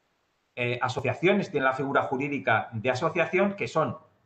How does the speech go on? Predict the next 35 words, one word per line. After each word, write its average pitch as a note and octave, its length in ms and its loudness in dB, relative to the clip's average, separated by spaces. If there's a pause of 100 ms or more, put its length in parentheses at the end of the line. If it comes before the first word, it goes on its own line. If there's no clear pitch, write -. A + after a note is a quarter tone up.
(140)
eh, C#3 300 -2
eh, C3 220 -8
todo F3 220 4
el F3 60 6
mundo G3 400 6
produce, F#3+ 680 2
hay C#3 140 0
unas C#3 180 -2
personas D#3 380 -6
que - 80 -8
están C3 220 -2
especializadas C3+ 840 0
en B2+ 100 0
la C3+ 120 4
producción F#3 600 2 (380)
y C3 180 -4
otras D3+ 500 0 (240)
que A#2 120 -6
también A#2 320 -2
trabajan B2 340 0
en B2+ 40 0
la B2 100 0
producción B2+ 480 0
por, G#2+ 320 -4 (420)
pues, - 140 -18
algunos A2 680 -4
ratos, D3+ 420 2
cuando A2 300 -2
pueden, D3 460 0 (260)
tiempo C#3+ 300 0
libre, D#3+ 260 2
etcétera, F#3+ 760 0
y F#3 160 -4
que G3 160 0
con-, D#3 220 2